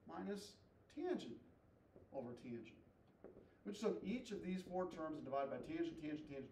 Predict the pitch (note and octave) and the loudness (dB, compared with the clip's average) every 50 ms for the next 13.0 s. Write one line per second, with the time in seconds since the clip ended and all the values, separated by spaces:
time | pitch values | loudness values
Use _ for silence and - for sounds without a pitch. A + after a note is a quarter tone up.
0 | A#2 A#2 A2+ A2 G#2+ - - - - - - - - - - - - - - - | -6 -6 -6 -6 -6 -10 -14 -18 -20 -20 -20 -20 -20 -20 -20 -20 -20 -20 -6 4
1 | - F3 G3 A3 B3 D4 E4+ F#4+ - - - E3 D3+ C3+ A#2+ - - C3 B2 A#2+ | 8 12 12 12 12 12 12 10 8 8 8 8 8 8 6 4 0 0 -2 -2
2 | A2+ G#2 - - - - - - - - - A2 A2 A2+ A#2+ B2+ C3+ - C#3 C#3+ | -2 -4 -6 -8 -12 -14 -16 -20 -20 -16 -12 -10 -8 -4 -4 -4 -4 -4 -2 0
3 | D3+ E3 E3 - - - - D3+ C#3+ D#3 F3 F#3+ G3+ G#3+ A3 G#3+ - - - - | 2 2 2 0 -2 -4 -4 -2 0 2 2 4 4 4 2 0 -2 -4 -6 -8
4 | C3+ D3+ D#3 C3+ A2+ - - - - - - - - - - - - - - - | -6 -4 -4 -4 -4 -4 -6 -10 -12 -14 -16 -20 -20 -20 -20 -20 -20 -20 -20 -20
5 | - - - - - - - B2+ C3 C3 C3+ C3+ C3+ C3+ C3+ C3+ C3+ C3+ C3 C3 | -20 -20 -20 -18 -14 -10 -8 -8 -6 -4 -4 -4 -4 -4 -2 -2 -2 -4 -4 -6
6 | B2+ B2+ B2+ - - - - - - - - - - - - - - - - - | -8 -10 -12 -16 -20 -20 -20 -20 -20 -20 -20 -20 -20 -20 -20 -20 -20 -20 -20 -20
7 | - - - - - - - - - - - - - - - - - - - - | -20 -20 -20 -20 -20 -20 -20 -20 -20 -20 -20 -20 -20 -20 -20 -20 -20 -20 -6 0
8 | - - - - - - - - - - - - - - - - - - - - | 4 6 6 8 8 6 4 4 0 -4 -6 -10 -12 -16 -16 -16 -16 -14 -6 -4
9 | F3 F3 F3 E3 D#3+ D3+ C#3+ C3+ C3+ C#3 C3+ - - B2 - - - - - - | -2 0 0 0 0 0 0 2 2 2 2 0 -2 -8 -12 -14 -16 -20 -20 -20
10 | - - - - - D#3+ E3+ E3 D#3+ D3+ D3 - C#3+ D3 D#3 - C3+ B2+ B2+ B2+ | -20 -20 -14 0 4 4 4 6 6 4 4 4 4 4 4 4 2 0 0 0
11 | B2+ B2+ B2 - B2 A#2 A2 G2 G2+ G2 - - - - C3+ C#3 C3 C3+ B2+ - | 0 -2 -4 -4 -4 -6 -6 -6 -8 -12 -14 -14 -8 -6 -4 -2 -2 -2 -2 -2
12 | C3 A#2+ A#2+ A2+ G#2 G2+ A2 B2 A#2+ - A#2+ A#2 A#2 A2+ - - G2 G2 - - | -2 -4 -2 -4 -4 -4 -6 -6 -4 -4 -4 -2 -2 -4 -6 -8 -10 -12 -12 -14